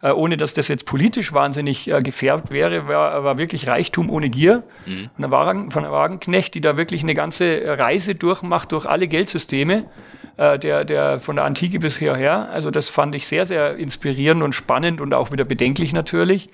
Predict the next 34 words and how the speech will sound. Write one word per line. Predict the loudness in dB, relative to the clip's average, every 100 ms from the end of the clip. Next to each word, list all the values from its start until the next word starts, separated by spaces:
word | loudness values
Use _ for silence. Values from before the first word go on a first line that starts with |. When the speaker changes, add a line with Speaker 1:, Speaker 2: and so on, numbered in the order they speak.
| -18 -14
Speaker 2:
Mhm. | -12 -14 -20 -20 -16 -2
Speaker 1:
Ähm, | 2 2 -2 -6 -6 -10 -6
ich | -6 -6
finde | -14 -16 -4 -2 0 2 0
im | 0 -2
Moment, | -2 2 2 2 0
und | -2
das | 0 0 0
beschäftigt | -2 0 2 2 0 -2
mich | -2 0
extrem, | 0 0 0 0 0 0 -2 0
ähm, | 2 2 0 -4 -4 -4
und | -4
ich | 0
möchte | 0 0
eigentlich | -2
gar | -2 -2
keine | -2
Werbung | 0 0 2
dafür | 0 0 0
machen, | 0 0 -2
aber | 0
es | 0
gibt | -2 -4
ein, | -4 -2
ein, | -2 -2 -2 -2
ein |
Riesenwerk | 0 0 0 0 -2 -2 -4
mit | -2
dreiundzwanzig | -2 0 0 0 0
Stunden, | 2 2 2
heißt | 0 0
Global | 0 0 2
Hack. | 0 0 -8